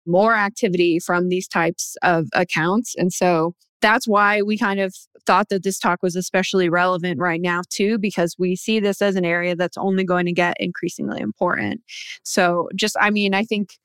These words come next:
there's a mitre technique for, I don't know if it's just, like, standard accounts or something like that. But basically, if you don't have to create an account to go do something, you can just leverage an account that already has permissions to go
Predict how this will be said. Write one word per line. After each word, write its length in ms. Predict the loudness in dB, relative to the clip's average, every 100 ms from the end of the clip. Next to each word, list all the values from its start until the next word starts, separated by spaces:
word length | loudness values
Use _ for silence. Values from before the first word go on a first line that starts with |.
| _ 0
there's 240 | 0 2
a 80 | 0
mitre 560 | 0 0 0 0 -2 -4
technique 520 | -6 -4 -2 -4 -4
for, 440 | -8 -2 0 0 -4 -8 -2
I 80 | 0
don't 120 | 2
know 120 | 0
if 100 | -2
it's 160 | -6 -6
just, 220 | -6 -2
like, 220 | -2 -2 _ _
standard 560 | _ -2 0 0 0
accounts 440 | -2 -2 -4 -4 -2
or 140 | 0
something 320 | 0 -4 -4
like 200 | -6 -6
that. 200 | -2 -2 0
But 120 | 0
basically, 600 | 0 -2 -2 0 0 -2 -6 _ -20 -18 -6
if 180 | -2 0
you 200 | 0 0
don't 300 | 2 0 0
have 180 | -4 -2
to 80 | -4
create 500 | -2 2 2 2 0
an 120 | -2
account 480 | -2 0 0 -2 -6
to 100 | 0
go 260 | 2 2
do 180 | 0 -2
something, 420 | -2 -2 -2 -2
you 120 | 0 -2
can 220 | -4 -2
just 220 | -4 0
leverage 380 | 0 2 0 0
an 100 | -2
account 380 | -2 -2 -2 0
that 120 | 0
already 260 | 2 0 -2
has 180 | -4 -4
permissions 600 | -2 0 0 0 -4 -2
to 100 | 0
go 200 | 0